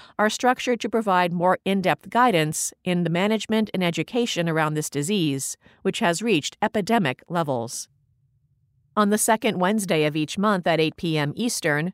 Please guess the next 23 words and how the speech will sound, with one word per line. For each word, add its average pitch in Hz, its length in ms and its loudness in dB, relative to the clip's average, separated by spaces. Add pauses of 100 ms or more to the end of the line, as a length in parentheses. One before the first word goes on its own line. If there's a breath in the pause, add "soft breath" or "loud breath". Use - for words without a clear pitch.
(100)
we 240 120 -2
present 240 400 0
topics 160 460 -2
of 147 100 0
interest 175 500 -2
via 151 300 0
Zoom 214 540 0
and 160 200 0
by 131 140 0
phone. 139 520 -4 (720)
Before 185 320 2
community 175 460 0
calls 247 340 2
were 196 140 2
introduced, 151 600 -2
we 226 120 0
had 220 180 4
monthly 208 380 0
Wednesday 190 440 2
information 185 600 0
sessions 151 480 -2
by 160 120 2
telephone. 156 680 -2